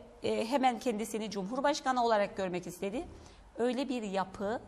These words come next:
da olmadım hiçbir zaman. Her zaman mütevazi yapılı, ya-, yapımla biliniyorum. Makamlara meraklı olmadım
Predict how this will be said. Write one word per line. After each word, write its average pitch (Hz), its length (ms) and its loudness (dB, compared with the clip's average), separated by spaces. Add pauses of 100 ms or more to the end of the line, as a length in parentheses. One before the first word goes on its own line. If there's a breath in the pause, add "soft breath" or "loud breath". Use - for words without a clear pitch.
(100)
da 226 280 4
olmadım 175 420 0
hiçbir 180 260 -6
zaman. 202 400 -2 (440 loud breath)
Her 269 120 0
zaman 233 300 2
mütevazi 196 920 2
yapılı, 185 560 0
ya-, - 240 0
yapımla 214 440 0
biliniyorum. 240 560 0 (340 loud breath)
Makamlara 202 540 2
meraklı 185 380 2
olmadım 233 500 2